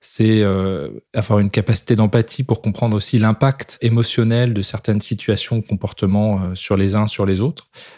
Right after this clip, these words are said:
C'est aussi une certaine dose d'assertivité pour, euh,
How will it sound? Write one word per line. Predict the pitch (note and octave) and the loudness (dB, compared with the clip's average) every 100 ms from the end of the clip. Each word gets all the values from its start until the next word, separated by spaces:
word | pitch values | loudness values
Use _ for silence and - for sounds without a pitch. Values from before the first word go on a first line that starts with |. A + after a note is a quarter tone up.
| _ | _
C'est | - - G#2+ | -10 -2 0
aussi | G2+ - D#3 | 2 2 2
une | C3+ | 2
certaine | - - A#2+ A2 | -2 -2 0 2
dose | B2+ A#2+ | 2 4
d'assertivité | B2 - A#2 - A2 G2+ C3+ | 2 0 -4 -2 -4 -2 -2
pour, | C3+ - A2 F#2+ G2 | -2 0 0 0 0
euh, | G2 F#2+ | 0 -2